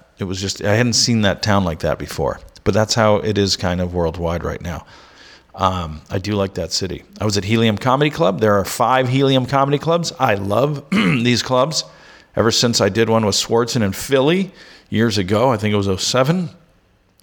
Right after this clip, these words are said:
I couldn't believe how good that club was. Uh, they have one in Buffalo, one in Saint Louis, of course, one in Portland, one in Philly, one in Indy,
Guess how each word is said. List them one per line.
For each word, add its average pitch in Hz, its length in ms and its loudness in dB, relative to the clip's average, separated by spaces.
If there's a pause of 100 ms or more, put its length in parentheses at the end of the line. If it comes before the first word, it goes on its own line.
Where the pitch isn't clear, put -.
(200)
I - 80 -6
couldn't 123 260 0
believe 110 200 0
how 110 140 4
good 98 240 2
that 90 200 2
club 98 280 0
was. 131 320 2 (600)
Uh, 101 280 4
they 104 140 0
have 95 120 0
one 107 120 2
in 90 80 0
Buffalo, 113 500 0
one 101 120 2
in 95 80 0
Saint - 220 -2
Louis, 110 220 2
of - 80 -12
course, 104 300 0
one 92 120 0
in 76 60 -4
Portland, 117 600 0
one 90 200 -2
in 73 60 -2
Philly, 101 460 2
one 92 200 0
in 87 100 -4
Indy, 104 420 -2